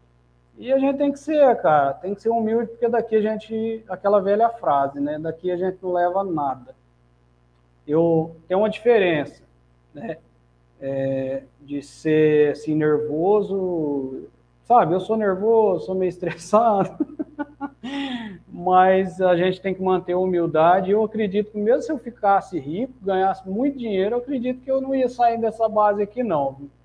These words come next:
Eu, eu vou te falar a verdade, eu gostaria que essa turma que tá aqui agora, que tá nessa live aqui, eu,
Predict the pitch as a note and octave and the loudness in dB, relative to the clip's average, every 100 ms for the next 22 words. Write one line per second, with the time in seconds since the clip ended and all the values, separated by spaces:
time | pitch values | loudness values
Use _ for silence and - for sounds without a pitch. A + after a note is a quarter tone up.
0 | _ _ _ - G#3 A3+ G#3+ A#3 - A#3+ | _ _ _ 0 2 4 2 -2 0 4
1 | A#3+ A#3+ B3 F#3+ D#3+ D#3 E3 F#3 F#3 G#3 | 6 6 4 6 6 4 0 -2 0 0
2 | G3+ G3+ G3+ G#3+ G#3+ D4 - - A3+ A3 | 2 0 -2 0 0 0 -4 -2 -2 0
3 | G3+ - F3 - D#3+ C#3 D#3 G#3 E3 C#3+ | -4 2 2 2 -4 -2 0 0 0 -6
4 | _ _ _ _ _ _ _ _ - D#3+ | _ _ _ _ _ _ _ _ -12 -6
5 | E3 E3 G#3+ - A3 E3 D3+ D3+ C#3 C3 | 0 2 2 2 4 6 6 4 0 -8
6 | E3 F#3 D3+ _ _ _ _ _ F3+ | -8 -8 -8 _ _ _ _ _ -12